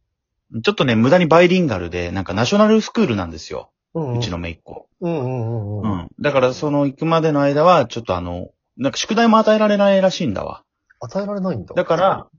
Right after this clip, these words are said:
Speaker 2: うん。
Speaker 1: そう。だから、もう自発的に、その、く-、あの、まあ、自発的にっていうか、うちの姉貴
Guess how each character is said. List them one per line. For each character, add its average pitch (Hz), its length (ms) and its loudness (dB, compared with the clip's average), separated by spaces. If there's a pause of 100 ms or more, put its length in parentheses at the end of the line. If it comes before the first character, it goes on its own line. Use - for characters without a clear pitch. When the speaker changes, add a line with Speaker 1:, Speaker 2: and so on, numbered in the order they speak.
(120)
Speaker 2:
う 127 100 -8
ん。 92 60 -8
Speaker 1:
そ 104 300 -2
う。 - 40 -10
だ 170 100 4
か 196 140 4
ら、 226 220 2
も 110 160 0
う - 40 -2
自 104 160 0
発 123 240 -2
的 156 220 -6
に、 196 220 2
そ 107 140 -4
の、 104 100 -4
く-、 - 240 -16
あ 107 140 -4
の、 90 120 -4
ま 92 100 -2
あ、 - 40 -4
自 92 100 -6
発 104 140 -6
的 107 100 -6
に 110 60 -2
っ - 20 -8
て - 60 -16
い - 0 -
う - 40 -14
か、 90 60 -6
う 90 60 -8
ち 107 120 -6
の 98 360 -2
姉 101 120 -2
貴 208 220 -8